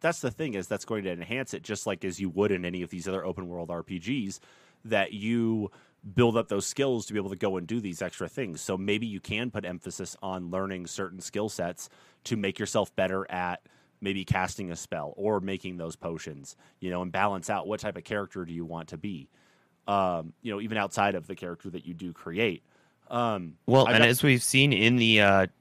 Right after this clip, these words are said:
Speaker 2: the trailer too, it doesn't just take place at the castle. You have the ability to go into the forest. You have the ability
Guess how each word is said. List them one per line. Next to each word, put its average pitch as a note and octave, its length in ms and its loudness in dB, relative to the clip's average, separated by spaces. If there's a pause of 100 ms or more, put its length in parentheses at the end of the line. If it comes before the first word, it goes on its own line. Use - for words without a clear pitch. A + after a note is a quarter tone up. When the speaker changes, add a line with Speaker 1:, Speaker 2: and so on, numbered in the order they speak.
Speaker 2:
the G#2 100 4
trailer B2 480 8
too, C#3 380 6 (320)
it B2 100 8
doesn't G3 260 8
just F#3 200 2
take F3+ 220 6
place E3 340 6
at B2 120 2
the - 80 -2
castle. B2 520 4 (280)
You A#2 160 8
have C3 260 8
the D3 100 8
ability B2+ 380 8
to A2 100 4
go G2 240 8
into B2 140 4
the B2+ 80 6
forest. - 640 2
You A2+ 540 6 (320)
have B2 320 6
the A#2+ 140 10
ability A2+ 640 10